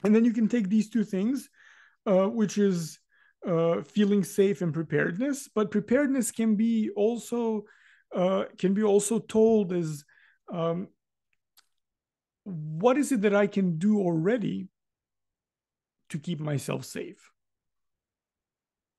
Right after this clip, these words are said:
You know, it doesn't have to be, "Oh my God, something horrible will happen." It can also be, uh, "I have the tools.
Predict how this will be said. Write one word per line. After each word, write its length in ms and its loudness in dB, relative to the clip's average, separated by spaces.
You 80 -4
know, 120 -6
it 100 -4
doesn't 260 2
have 200 0
to 80 -2
be, 180 0
"Oh 140 -2
my 160 0
God, 300 4
something 280 -2
horrible 380 0
will 120 -4
happen." 360 -2
It 80 -4
can 120 -4
also 300 -6
be, 380 -4
uh, 260 0
"I 120 0
have 260 -2
the 100 -2
tools. 640 -4